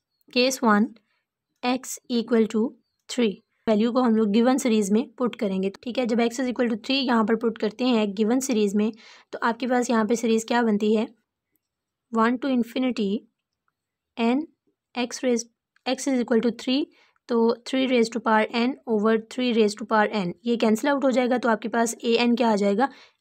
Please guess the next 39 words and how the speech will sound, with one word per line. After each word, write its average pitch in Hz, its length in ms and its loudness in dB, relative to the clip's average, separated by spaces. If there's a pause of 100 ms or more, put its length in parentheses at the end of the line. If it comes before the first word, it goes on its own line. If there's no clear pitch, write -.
एन 247 180 -2
आ 196 80 -2
जाएगा। 180 280 -8
ठीक 247 200 -8
है, 302 80 -8 (280)
अब 226 140 -2
यहाँ 254 200 2
पर 269 100 4
हमें 254 280 2 (240)
इसकी 254 440 -4 (480)
कन्वर्जेंस 240 440 2
और 247 120 2
डाइवर्जेंस 208 480 0
फाइंड 262 200 -2
आउट 247 120 -4
करनी 247 260 -2
है, 247 80 -6 (360)
तो 254 80 -2
उसके 262 220 -2
लिए 254 100 2
हम 240 120 4
देखें 226 220 2
यहाँ 233 180 4
पर 240 120 2
डाइवर्जेंस 214 520 2
टेस्ट 233 200 0
जो 240 60 2
है 233 60 4
वो 233 100 4
ईजीली 226 240 2
अप्लाई 226 220 0
कर 233 140 0
सकते 233 300 -2
हैं। 240 140 0 (160)
डाइवर्जेंस 226 420 0
टेस्ट 262 220 -2
की 254 80 -6
स्टेटमेंट 220 440 0
ये 220 160 2